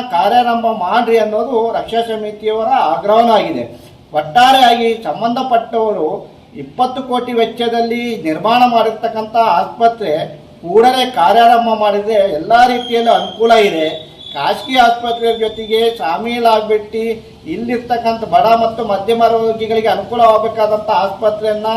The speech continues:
ಈ ರೀತಿ ಕಟ್ಟಡ ಕಟ್ಟಿ ಬಿಟ್ರೆ ಏನ್ ಪ್ರಯೋಜನ ಅನ್ನೋದು ಸಾರ್ವಜನಿಕರ ಒಂದು ಆರೋಪ ಆಗಿದೆ. ಕೂಡಲೇ ಇದನ್ನ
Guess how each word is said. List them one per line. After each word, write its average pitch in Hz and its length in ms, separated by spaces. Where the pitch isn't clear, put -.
ಈ 196 120
ರೀತಿ 226 220
ಕಟ್ಟಡ 233 480
ಕಟ್ಟಿ 214 420
ಬಿಟ್ರೆ 196 380
ಏನ್ 185 460
ಪ್ರಯೋಜನ 196 480
ಅನ್ನೋದು 190 680
ಸಾರ್ವಜನಿಕರ 214 680
ಒಂದು 202 260
ಆರೋಪ 185 420
ಆಗಿದೆ. 170 640
ಕೂಡಲೇ 247 340
ಇದನ್ನ 208 260